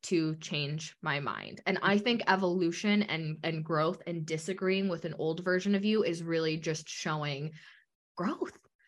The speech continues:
Like, I think that's a great indicator and a great place to be, to look back on things I used to say or teach and be like,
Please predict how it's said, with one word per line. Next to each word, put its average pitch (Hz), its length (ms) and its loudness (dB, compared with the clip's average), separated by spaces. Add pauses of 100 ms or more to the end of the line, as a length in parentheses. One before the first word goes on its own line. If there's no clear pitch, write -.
(160)
Like, 214 200 6
I 226 120 10
think 330 200 8
that's 330 220 6
a 302 80 0
great 269 440 0
indicator 262 500 4
and 240 100 4
a 233 60 0
great 220 240 6
place 247 260 2
to 247 100 0
be, 247 180 2
to 240 120 0
look 208 200 2
back 208 220 4
on 208 120 4
things 202 240 2
I 202 40 2
used 202 240 0
to 202 80 -6
say 202 200 2
or 196 80 2
teach 320 280 -2
and 247 100 -2
be 214 80 2
like, 208 180 2